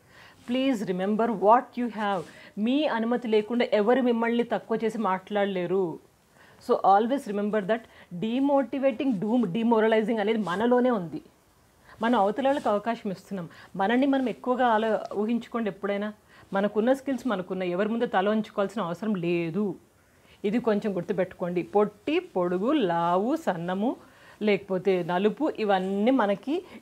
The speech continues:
it doesn't matter. ఇవన్నీ ఏం మ్యాటర్ పడవు. ఏం మ్యాటర్ పడతాయంటే కనుక మీకున్న స్కిల్సే. ఇప్పుడు మైండ్ క్లియర్ చేసుకోండి. ఎక్కడ మీకు టాలెంట్ ఉందో అక్కడ ఫోకస్ చేయండి. ఏదో ఒక రంగంలో మీరు తప్పకుండా పైకి వస్తారు. అది, అది నా గట్టి నమ్మకము.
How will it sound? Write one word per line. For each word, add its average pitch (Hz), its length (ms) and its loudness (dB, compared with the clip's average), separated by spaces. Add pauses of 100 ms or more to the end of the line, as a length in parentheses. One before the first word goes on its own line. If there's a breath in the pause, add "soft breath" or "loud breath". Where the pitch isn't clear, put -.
it 180 80 -2
doesn't 226 400 4
matter. 180 440 -2
ఇవన్నీ 208 440 -2
ఏం 208 180 0
మ్యాటర్ 175 320 -4
పడవు. 180 140 -4
ఏం 240 260 2
మ్యాటర్ 233 280 -2
పడతాయంటే 208 500 -2
కనుక 220 180 -6 (380 loud breath)
మీకున్న 220 360 0
స్కిల్సే. 175 600 -8 (280)
ఇప్పుడు 190 300 -2 (340)
మైండ్ 185 240 0
క్లియర్ 185 420 2
చేసుకోండి. 196 600 -4 (400 loud breath)
ఎక్కడ 240 400 2
మీకు 277 260 2
టాలెంట్ 185 320 0
ఉందో 202 120 -2
అక్కడ 190 220 -4
ఫోకస్ 190 440 -6
చేయండి. 196 260 -2
ఏదో 233 200 4
ఒక 277 160 0
రంగంలో 202 480 0 (340 loud breath)
మీరు 269 240 4
తప్పకుండా 196 540 -4
పైకి 156 240 -8
వస్తారు. 165 340 -12 (180)
అది, 185 460 -2 (140)
అది 190 140 2
నా 208 100 2
గట్టి 196 420 -2
నమ్మకము. 180 480 -2